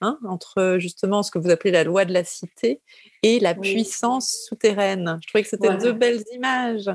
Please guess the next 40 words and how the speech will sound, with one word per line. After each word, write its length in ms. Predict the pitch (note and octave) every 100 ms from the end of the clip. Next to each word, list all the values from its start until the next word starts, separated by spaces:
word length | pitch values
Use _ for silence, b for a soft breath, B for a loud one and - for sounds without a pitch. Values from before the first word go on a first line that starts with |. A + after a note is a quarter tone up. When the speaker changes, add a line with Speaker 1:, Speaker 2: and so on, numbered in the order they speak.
| F3+ _ -
Speaker 1:
Et 100 | F#3+
ce, 120 | - -
la, 200 | G3 G3
la 120 | F3+
question 240 | G3+ G#3 B3
de 40 |
ce 100 | A#3+
clivage 880 | - - B3+ G3+ A#3 D#4 C4 G3+ E3+ - B B
qui 140 | A#3
remonte 400 | A3+ G#3 G3 F#3
à 100 | F#3
loin, 420 | G#3+ A#3+ C#4 C4 -
certainement, 520 | _ F#3+ - F3 G#3 C4
mais 200 | A3 -
qui 180 | -
est 60 | F#3+
d'autant 400 | E3+ A3 A3+ G#3+
plus 180 | - F3+
fort 340 | - B3 A#3
encore 340 | G3 E3+ G3+ F#3+
aujourd'hui, 600 | F#3 A3 A#3 E4+ A#3 - _ F#3
avec 320 | F3+ E3+ - E3+
justement 500 | D#3+ - F3 F#3+ G3
la 140 | F#3+
technicité. 1200 | - F3 - F3+ - F3 - G#3+ G#3 G#3 G3 E3+ F3 _ _ _ _ _ _ _ _
C'est-à-dire, 400 | - F#3+ F3 F3+
Speaker 2:
Voilà. 380 | A3 A3 G#3+ G#3+ C4+
Speaker 1:
euh, 60 |
aussi 280 | C#4 - F4+
qu'elle-même, 340 | F#4 C4 D#4 E4
elle 120 | A#3
trouve 160 | -
sa 140 | - A#3+
place 320 | G4 A#4 -
quelque 240 | - A3 A3
part, 400 | G#3 F#3+ E3+ _ _ _ _ _ _ _ _ -
ou 80 | F3
qu'elle 140 | G#3+
la 100 | G#3
retrouve, 580 | G3+ A3 - G4 G4+